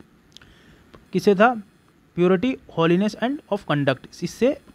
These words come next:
रिलेटेड था महात्मा गांधी का, महात्मा बुद्धा का टीचिंग।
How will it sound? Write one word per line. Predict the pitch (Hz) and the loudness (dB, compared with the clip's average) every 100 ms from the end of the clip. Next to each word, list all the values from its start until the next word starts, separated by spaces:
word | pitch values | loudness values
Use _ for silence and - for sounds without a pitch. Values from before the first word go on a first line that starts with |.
| - | -10
रिलेटेड | 151 139 127 143 135 | -4 -2 -2 -2 -4
था | 220 - - | -6 -6 -6
महात्मा | 139 143 156 | -4 -2 -2
गांधी | 147 147 151 | 0 0 -2
का, | 220 - - - - - - | -4 -8 -20 -20 -20 -12 2
महात्मा | 175 175 196 | 4 4 2
बुद्धा | 165 156 170 | 2 2 2
का | 185 277 240 _ _ - | 2 0 -2 _ _ -10
टीचिंग। | 156 - 117 | -8 -6 -8